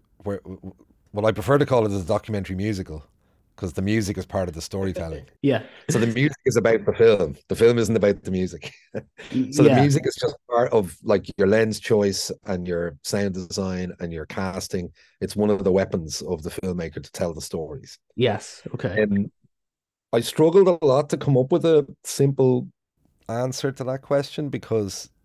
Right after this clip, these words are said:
Speaker 1: the way the film's structured, there's eight chapters and each one has its own theme. You'll have, like,
Speaker 2: Mm.
Speaker 1: imperialism in chapter one in the Phoenix Park, imperialism and war. You know, you get to Stoney Batter and it's about revolution and the Land League and,
Speaker 2: Yeah.
Speaker 1: you know,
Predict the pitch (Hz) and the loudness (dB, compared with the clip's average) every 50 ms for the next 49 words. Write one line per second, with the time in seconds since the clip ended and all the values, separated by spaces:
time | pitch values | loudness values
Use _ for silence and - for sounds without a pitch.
0 | - - 117 107 113 117 127 123 117 - 131 120 110 101 - - - 110 110 - | -8 -6 -4 -2 0 -2 -2 -2 -4 -6 -6 -6 -6 -8 -10 -6 -6 -6 -6 -4
1 | - 120 101 98 98 87 - - 107 104 101 - - - 107 107 - - - 120 | -8 -8 -6 -6 -8 -8 -8 -8 -6 -8 -8 -8 -4 -4 -4 -4 -4 -4 -6 -6
2 | 113 104 104 98 104 104 - - 110 107 101 101 98 92 92 - 104 101 101 101 | -6 -4 -6 -6 -6 -6 -8 -8 -8 -6 -6 -6 -6 -6 -8 -8 -6 -4 -4 -4
3 | 95 92 90 - _ _ _ _ _ _ _ _ _ _ _ _ _ - 98 101 | -4 -6 -8 -10 _ _ _ _ _ _ _ _ _ _ _ _ _ -6 -4 -2
4 | 98 95 90 90 87 80 98 95 85 92 90 - - 87 82 - 104 98 98 95 | -2 -2 -2 -4 -4 -2 -2 -2 -2 -4 -6 -6 -8 -10 -6 -4 -2 0 0 0
5 | 95 95 87 80 95 87 85 85 82 - - 92 87 - - 90 87 92 90 90 | 0 -2 -4 -4 -6 -8 -8 -10 -10 -8 -10 -10 -10 -10 -12 -10 -8 -8 -8 -6
6 | 90 87 85 87 82 82 78 - - 90 82 - - - 98 90 87 87 85 _ | -6 -8 -8 -10 -12 -12 -14 -12 -12 -14 -14 -14 -12 -10 -10 -8 -8 -10 -12 _
7 | - _ _ _ _ _ _ _ _ _ _ _ _ _ _ - 92 - 107 101 | -18 _ _ _ _ _ _ _ _ _ _ _ _ _ _ -14 -8 0 0 2
8 | 101 95 82 85 92 90 85 85 87 87 90 87 87 87 85 80 - _ _ _ | 2 0 -2 -4 -6 -6 -4 -4 -4 -2 -2 -2 -2 -4 -6 -8 -10 _ _ _
9 | _ _ _ _ _ _ _ _ _ - 98 98 92 92 90 90 90 85 - 101 | _ _ _ _ _ _ _ _ _ -6 -4 -2 -2 -2 -2 -4 -6 -4 -4 -4
10 | 98 - - 101 90 - - - 98 95 92 92 92 87 87 87 87 85 82 - | -4 -4 -8 -8 -8 -8 -6 -4 -4 -2 -2 -2 -2 -2 -2 -2 -4 -6 -6 -8
11 | - 85 92 90 82 90 92 90 82 87 87 87 92 87 82 - - 92 87 87 | -6 -6 -6 -4 -4 -2 -4 -4 -4 -4 -6 -6 -6 -8 -8 -8 -10 -10 -8 -8
12 | 87 87 85 82 80 80 80 73 85 85 82 85 85 85 87 85 82 90 87 85 | -8 -8 -10 -10 -10 -10 -10 -10 -10 -10 -8 -8 -8 -8 -8 -8 -8 -8 -10 -10
13 | 85 82 82 82 80 - 78 80 78 78 76 71 - _ - - - 107 104 104 | -10 -10 -10 -12 -12 -12 -12 -12 -12 -14 -16 -16 -18 _ -20 -14 -8 -2 -2 0
14 | 95 92 87 85 82 80 80 71 | 0 0 0 0 -2 -6 -8 -12